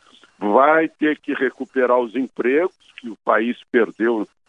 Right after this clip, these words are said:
no, no mandato anterior, né, que ele herdou, treze milhões de desempregados, né, vai ter que, eh, conseguir que o país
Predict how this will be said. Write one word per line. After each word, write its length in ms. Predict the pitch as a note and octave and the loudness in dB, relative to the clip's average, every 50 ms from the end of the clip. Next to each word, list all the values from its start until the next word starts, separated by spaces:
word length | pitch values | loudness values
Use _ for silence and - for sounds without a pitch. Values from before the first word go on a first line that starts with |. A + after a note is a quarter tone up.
| _ _ - | _ _ -8
no, 200 | G#2 G2 F#2 E2 D#2 | -6 -6 -6 -4 -4
no 260 | F2+ F#2+ G2 F#2+ F2+ | -4 -2 -2 -4 -4
mandato 600 | - E2+ G2 G#2 G2 F#2+ F2+ G#2 G#2 G2 - - G2 | -2 0 2 2 2 4 4 4 4 4 2 2 0
anterior, 680 | F#2 F2 - G2+ F#2 F2 F#2 G2+ A#2+ D3+ F3 E3+ - - _ _ | 0 2 2 2 2 4 4 4 4 4 4 2 -2 -10 _ _
né, 140 | - G2 G2+ | -6 -6 -6
que 160 | - - - | -4 -2 -2
ele 160 | F#2+ F2+ F#2 | 0 2 2
herdou, 520 | F#2+ F2+ - - - F2+ A2 C#3 D#3 C#3+ - _ - | 2 0 0 -2 -2 2 4 4 4 2 0 _ -2
treze 640 | - A#2 C3 C#3+ D3 C#3 C3 G#2 - _ E2+ D#2+ - _ _ _ _ _ _ _ _ | 0 2 4 4 2 2 0 -4 -8 _ -20 -20 -20 _ _ _ _ _ _ _ _
milhões 540 | G2+ G#2+ G2+ F#2+ A2 A#2+ A#2+ A#2+ A2+ G2+ - | -12 -12 -8 -4 -2 -2 0 0 -2 -2 -4
de 120 | - E2+ | -8 -14
desempregados, 1080 | - _ _ - G2 G2 - - G2 F#2 E2 - G2 G#2+ B2 D3 D#3 - - - - _ _ _ _ _ _ _ _ | -16 _ _ -4 -4 -4 -2 -2 -2 0 0 2 2 4 4 2 0 -2 -6 -20 -20 _ _ _ _ _ _ _ _
né, 160 | - G#3 G3 F3+ E3 _ | -8 -8 -8 -8 -6 _
vai 220 | - B2+ C3+ C#3+ C#3 | 2 2 2 2 0
ter 260 | - - D#3+ E3 D#3+ | 0 2 2 2 2
que, 480 | - - - D3 C#3+ C3+ C3 - F#3 - _ _ _ _ _ _ - | -2 -2 2 4 6 6 6 4 2 0 _ _ _ _ _ _ 0
eh, 200 | A#2 A2+ G#2+ - _ | 2 2 2 2 _
conseguir 720 | - E3 F3 E3+ - - D3+ D3+ B2+ - B2+ D#3 E3 D3+ | 2 2 2 2 0 -4 -8 -8 -8 -6 -6 -4 -4 -4
que 160 | - - D3 | -2 0 0
o 80 | C#3+ A#2+ | 0 0
país 440 | - - B2 A#2 B2 B2+ C#3 B2+ | 0 0 0 2 2 2 0 0